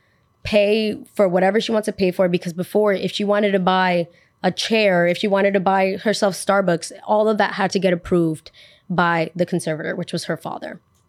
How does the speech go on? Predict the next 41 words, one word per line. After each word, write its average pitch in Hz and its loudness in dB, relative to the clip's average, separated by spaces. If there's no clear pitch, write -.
And 196 4
now 185 4
it's 185 0
done. 208 0
So - -2
these 196 2
thirteen 240 2
years 196 2
of 170 -4
misery 185 2
and 170 0
being 190 4
complacent 185 -2
is 175 -6
finally 190 0
done 170 -2
for - -10
Brittany. 160 -10
So 247 0
conservatorship 240 0
is 202 -2
done, 185 0
and 196 2
she 254 0
essentially 302 0
just 285 0
ends 226 0
the 214 2
book 185 -2
with 185 0
forgiveness. 165 -4
She - -6
says 175 0
she 185 -6
forgives 196 -2
Jamie 190 2
Lynn, 175 2
she 165 -6
forgives 185 -2
her 202 -2
father. 170 0